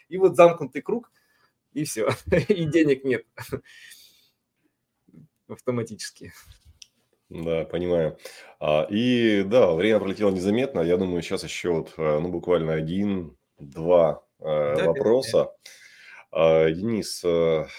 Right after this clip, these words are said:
Speaker 2: вот, э, ты рассказал, как ты работал в самом начале своей карьеры, но это прям, да, такой график,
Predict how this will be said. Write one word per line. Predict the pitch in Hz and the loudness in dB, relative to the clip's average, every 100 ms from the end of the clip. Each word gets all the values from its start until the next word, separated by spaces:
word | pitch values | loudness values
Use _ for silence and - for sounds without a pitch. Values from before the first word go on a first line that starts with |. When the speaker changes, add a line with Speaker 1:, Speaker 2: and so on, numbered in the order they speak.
| - | -16
Speaker 2:
вот, | 87 85 - 85 | -12 -12 -12 -8
э, | 85 80 76 76 71 _ | -4 -4 -4 -6 -10 _
ты | 104 | -8
рассказал, | 107 98 113 107 | -6 -2 0 0
как | 92 | -2
ты | - | 0
работал | 101 107 120 120 113 | 2 4 4 4 4
в | - | 2
самом | 98 | -2
начале | 92 101 95 | -2 -4 -4
своей | 92 | -4
карьеры, | 87 92 120 123 - - _ - - _ | -2 0 2 0 0 -6 _ -20 -20 _
но | 90 | -2
это | 107 110 | 0 0
прям, | - 104 104 | 4 4 6
да, | 98 95 82 76 69 - _ _ | 6 6 6 2 -2 -10 _ _
такой | 82 - 87 | -14 -4 -2
график, | 82 101 110 82 - | 2 0 0 -12 -18